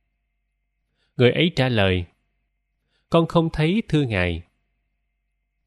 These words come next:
Rồi này các tỷ kheo, vua Yama nói với người ấy: "Này người kia, ngươi có bao giờ thấy giữa loài người một người đàn bà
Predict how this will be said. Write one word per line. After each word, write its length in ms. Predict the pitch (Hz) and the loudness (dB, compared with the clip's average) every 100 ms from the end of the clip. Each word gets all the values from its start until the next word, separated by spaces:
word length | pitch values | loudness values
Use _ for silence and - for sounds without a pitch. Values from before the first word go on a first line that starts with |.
| _ _ - | _ _ -2
Rồi 340 | 120 113 110 | 2 2 2
này 200 | 110 107 | 2 2
các 240 | 101 175 - | 2 -2 0
tỷ 160 | 131 | -2
kheo, 400 | 143 139 131 131 123 _ _ - | 0 0 0 -2 -6 _ _ 2
vua 140 | 170 156 | 4 4
Yama 460 | 156 143 139 139 139 | 0 0 -2 -2 -2
nói 220 | 131 160 | -2 -2
với 140 | 185 175 | 0 0
người 220 | 113 95 | 0 -2
ấy: 340 | 117 123 190 202 _ _ _ _ _ _ _ _ _ _ _ | -2 -4 -6 -8 _ _ _ _ _ _ _ _ _ _ _
"Này 180 | - 120 | 0 2
người 220 | 120 120 | 2 0
kia, 400 | 120 156 156 160 147 _ _ _ - | 0 0 2 2 -2 _ _ _ 2
ngươi 160 | 175 | 4
có 120 | 170 | 4
bao 180 | 185 151 | 2 2
giờ 260 | 139 110 104 | 2 2 0
thấy 280 | - 143 196 | 0 -2 -2
giữa 180 | 165 139 | -2 -2
loài 240 | 127 101 | 0 -2
người 360 | 98 101 98 95 - _ _ | -2 0 2 0 -4 _ _
một 220 | 131 127 | 0 2
người 140 | 135 127 | 0 0
đàn 280 | 117 113 | -2 -4
bà 340 | 117 110 107 | -2 -2 -2